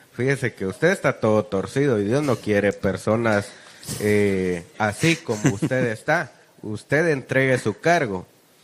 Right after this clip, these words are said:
Eh, entonces le digo, "Bueno, si me pasó, por algo será, pero estoy aquí con Dios y Él sabe que me va a sacar de acá". Entonces al subcoordinador le delegué todo, ¿verdad?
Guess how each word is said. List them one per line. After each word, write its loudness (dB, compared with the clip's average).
Eh, 0
entonces 0
le 4
digo, 2
"Bueno, 0
si -4
me -4
pasó, -2
por 0
algo 0
será, -4
pero -2
estoy 0
aquí 0
con -2
Dios 0
y -2
Él 2
sabe 2
que -4
me -4
va 0
a -2
sacar -4
de 0
acá". -2
Entonces 2
al 2
subcoordinador -2
le 2
delegué 0
todo, 0
¿verdad? -6